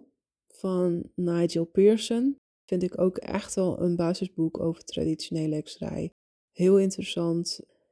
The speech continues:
Zij schrijven alle twee over de, de Engelse traditionele hekserij. Dat is, ja, het, het is gewoon heel anders dan Wicca. Ze beleven hekserij op een andere manier.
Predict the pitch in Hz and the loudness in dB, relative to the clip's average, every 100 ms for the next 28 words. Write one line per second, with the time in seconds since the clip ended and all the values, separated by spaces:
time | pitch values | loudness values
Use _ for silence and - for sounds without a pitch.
0 | _ _ _ - 180 190 208 214 214 220 | _ _ _ -2 4 4 6 6 6 4
1 | - 214 240 - 190 190 190 180 185 190 | 4 4 4 2 4 6 6 6 4 2
2 | 175 165 170 170 170 170 170 - 202 233 | -2 0 0 0 0 -2 -4 0 2 4
3 | 226 - 190 180 190 _ - 170 165 175 | 4 2 0 0 -4 _ -2 0 2 0
4 | - 170 165 160 165 - 165 151 151 151 | -2 0 0 0 -4 -8 -8 -6 -4 -4
5 | 156 _ - 165 165 175 175 - - - | -6 _ -6 -4 0 0 -2 -4 -8 -10
6 | - _ _ _ _ _ - 208 - 220 | -14 _ _ _ _ _ 0 4 6 4
7 | - 240 285 - 240 220 214 262 - 214 | 4 4 4 4 2 2 4 4 4 2
8 | 214 214 - 185 180 180 - 175 175 156 | 2 0 -2 -2 -2 -2 -4 -4 -4 -4
9 | 147 - _ _ _ _ - 175 180 196 | -6 -8 _ _ _ _ -4 2 6 6
10 | 262 233 202 - 185 175 170 - 170 165 | 6 2 -2 -2 -2 0 -2 -4 -2 -2
11 | 160 160 156 156 156 156 160 | -2 -2 0 0 0 0 -2